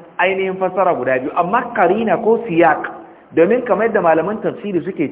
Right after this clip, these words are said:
cewa, as-sibaq wal lihaq yu'inani ala fahmi siyak. Ayar da ta gabata da wacce take biye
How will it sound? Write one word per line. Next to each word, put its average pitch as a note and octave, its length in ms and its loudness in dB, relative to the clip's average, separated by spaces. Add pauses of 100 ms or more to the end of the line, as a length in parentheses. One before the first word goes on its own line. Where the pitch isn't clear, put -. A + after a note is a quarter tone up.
cewa, C3+ 280 2 (480)
as-sibaq F3 760 2 (360)
wal E3 360 4
lihaq E3 440 0 (360)
yu'inani F3+ 720 2
ala D3+ 360 0
fahmi F#3+ 280 -4 (140)
siyak. C#3+ 280 4 (640)
Ayar G3+ 460 6
da E3 140 4
ta G#3 100 0
gabata F#3 540 4 (560)
da D#3 100 6
wacce F3+ 400 6
take G3 340 0 (120)
biye G3 400 6